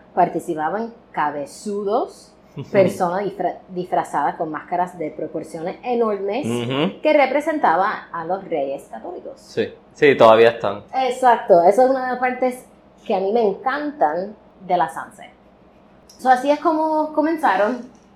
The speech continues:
Speaker 1: las fiestas de la calle San Sebastián. Y hoy en día es una celebración de música, artesanos,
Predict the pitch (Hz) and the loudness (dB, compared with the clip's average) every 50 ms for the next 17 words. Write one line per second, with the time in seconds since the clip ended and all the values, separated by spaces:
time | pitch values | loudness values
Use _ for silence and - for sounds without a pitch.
0 | _ _ _ _ _ _ _ _ 214 214 208 - 220 196 180 180 - - 202 220 | _ _ _ _ _ _ _ _ -8 -8 -6 -6 -6 -6 -6 -6 -6 -8 -8 -8
1 | 240 220 190 185 180 175 175 165 170 175 - 185 180 190 - 208 202 208 208 208 | -6 -6 -2 -2 -2 0 0 -2 -2 -4 -6 -8 -8 -6 -6 -4 -4 -4 -6 -6
2 | - 220 175 151 160 220 233 - - - - - _ _ _ _ _ _ _ _ | -6 -6 -6 -4 -6 -8 -12 -12 -18 -20 -20 -20 _ _ _ _ _ _ _ _
3 | _ _ _ _ _ _ - 220 226 233 233 240 247 254 247 254 254 254 254 240 | _ _ _ _ _ _ 0 2 2 4 4 2 2 0 0 0 2 4 4 4
4 | 240 247 240 226 226 226 247 233 226 220 220 214 208 214 - 233 226 220 220 220 | 4 2 -4 -4 -4 -2 0 0 2 2 2 0 -2 -2 -4 -4 -4 -4 -4 -6
5 | 208 202 196 214 226 233 226 - 240 226 - 220 214 208 202 196 196 196 190 - | -6 -4 -2 -4 -4 -4 -6 -10 -12 -10 -6 -6 -4 -4 -4 -4 -6 -8 -12 -20
6 | - _ _ _ - 185 185 180 - 180 185 180 - - 220 220 226 226 220 220 | -20 _ _ _ -6 -4 -4 -4 -6 -10 -12 -12 -10 -6 -6 -6 -4 -6 -8 -8
7 | 214 214 208 208 202 202 202 202 208 202 202 - | -8 -10 -10 -10 -10 -8 -8 -8 -10 -10 -14 -18